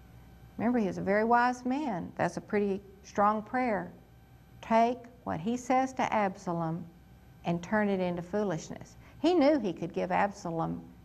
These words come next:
very wise advice. The next thing he did was he, he recognized who was still around him, who was loyal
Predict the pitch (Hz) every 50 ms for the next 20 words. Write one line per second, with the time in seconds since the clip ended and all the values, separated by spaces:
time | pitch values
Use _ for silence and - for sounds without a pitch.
0 | - - 160 160 208 220 240 269 285 262 202 165 170 165 147 151 156 156 - 147
1 | 135 - 165 135 127 90 69 - - - - - - - - - - - - -
2 | - - - - - - - - - - - - - - - - - - - -
3 | - - - - - - - - - - - 226 240 269 330 339 - - - -
4 | 226 208 196 190 180 208 190 180 - 170 165 151 151 156 170 202 208 - - -
5 | - - - - - 214 214 214 220 233 262 240 196 - - - 185 196 233 226
6 | 208 196 220 233 247 247 285 269 220 202 202 190 180 175 175 175 180 185 190 -
7 | - - - - - - - 285 311 320 277 214 170 - - - - - 269 277
8 | 277 285 285 254 233 233 226 214 202 190 180 170 175 190 175 170 160 160 160 175
9 | - - - - - - 226 226 202 180 165 165 - 190 180 190 202 220 226 240
10 | 262 269 269 285 302 311